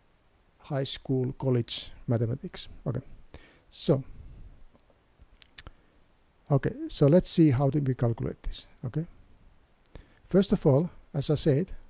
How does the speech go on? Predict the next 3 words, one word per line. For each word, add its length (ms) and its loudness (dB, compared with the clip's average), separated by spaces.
of 180 0
course. 320 -10
Okay. 140 -6